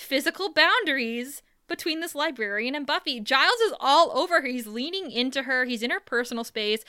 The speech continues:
He, like, stops her from walking by putting his arm out. And this, like, grown-ass librarian teacher man at the school is having this, like,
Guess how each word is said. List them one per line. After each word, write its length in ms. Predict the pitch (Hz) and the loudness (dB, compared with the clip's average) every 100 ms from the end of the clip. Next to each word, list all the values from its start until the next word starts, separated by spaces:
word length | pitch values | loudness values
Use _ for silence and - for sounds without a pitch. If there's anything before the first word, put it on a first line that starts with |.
| - - | -18 -4
He, 100 | 330 | -2
like, 100 | 320 | -2
stops 400 | - 294 330 - | 0 0 0 -2
her 120 | 349 | -4
from 220 | 359 311 214 | -2 -4 0
walking 340 | 220 - 254 | 0 0 -2
by 80 | 214 | -2
putting 280 | - 240 254 | -4 -2 0
his 120 | - - | -2 -4
arm 340 | 214 220 220 | -2 0 0
out. 280 | 208 208 214 - - - | -2 -2 -4 -10 -20 -6
And 280 | 254 277 240 _ 220 | -2 0 -2 _ -12
this, 360 | 226 277 - | -6 -4 -2
like, 260 | 247 226 - 208 | -2 -2 -4 -12
grown-ass 840 | 208 233 277 359 330 320 320 - | -4 0 0 0 2 2 0 -4
librarian 800 | 208 220 196 214 247 294 311 302 | -2 -2 -2 -2 0 0 -4 -6
teacher 400 | - 285 - 311 | -8 -10 -6 -2
man 340 | 240 208 202 196 | -2 -2 -4 -6
at 120 | 202 | -10
the 60 | |
school 540 | 240 - 226 202 208 214 _ _ | -12 -6 -4 -2 -4 -8 _ _
is 140 | 302 - | -12 2
having 460 | 320 339 349 349 | 4 4 0 -6
this, 260 | 320 - 320 | -8 -8 -6
like, 300 | 285 294 | -6 -6